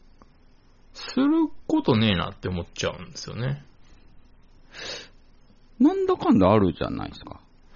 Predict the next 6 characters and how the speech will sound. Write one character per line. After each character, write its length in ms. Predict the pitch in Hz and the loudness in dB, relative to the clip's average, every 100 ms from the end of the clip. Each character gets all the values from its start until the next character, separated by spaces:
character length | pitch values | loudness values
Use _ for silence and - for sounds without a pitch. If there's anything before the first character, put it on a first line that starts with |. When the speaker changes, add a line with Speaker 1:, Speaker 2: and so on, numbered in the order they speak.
| - - - - - - - - - | -20 -16 -14 -14 -18 -20 -20 -20 -10
Speaker 1:
え 40 | - | -6
ー？ 540 | - 92 139 233 302 - - - - - - - - - - - - - - - - - - - _ | -4 0 2 2 -2 -12 -20 -20 -20 -20 -20 -20 -20 -20 -20 -20 -20 -20 -20 -20 -20 -20 -20 -20 _
あ 280 | 104 95 101 | -8 -4 -2
り 180 | 107 151 | 2 2
ま 120 | 240 | 2
す？ 80 | 294 | 0